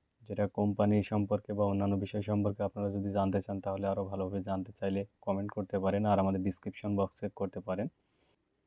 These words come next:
আর এদিকে যে বিষয়টা আপনারা একটু লক্ষ্য করেন, এখানে যে টিস্যু হোল্ডারটা রয়েছে, এটা কিন্তু দুইটার মিডিলে দেওয়া হয়েছে, যাতে এটা সবাই ইউজ করতে পারে, অর্থাৎ লো কমোড, হাই কমোডের দুইটাই।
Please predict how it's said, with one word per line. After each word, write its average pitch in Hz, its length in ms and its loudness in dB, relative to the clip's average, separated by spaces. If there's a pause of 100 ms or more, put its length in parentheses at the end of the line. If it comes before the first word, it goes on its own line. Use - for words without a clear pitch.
(200)
আর 107 140 2
এদিকে 117 600 6 (400)
যে 113 160 2
বিষয়টা 110 380 4
আপনারা 110 200 4
একটু 107 160 -2
লক্ষ্য 110 340 2
করেন, 110 280 4
এখানে 107 280 0
যে 104 100 2
টিস্যু 110 280 -4
হোল্ডারটা 107 400 4
রয়েছে, 101 320 0
এটা 104 140 0
কিন্তু 104 200 0
দুইটার 101 380 2
মিডিলে 104 360 4
দেওয়া 104 200 8
হয়েছে, 98 240 2
যাতে 104 280 2
এটা 98 240 0 (400)
সবাই 113 380 2
ইউজ 110 180 2
করতে 104 280 -2
পারে, 104 180 4
অর্থাৎ 101 240 2
লো 98 160 2
কমোড, 101 280 -2
হাই 101 180 -2
কমোডের 101 320 -2
দুইটাই। 101 400 -2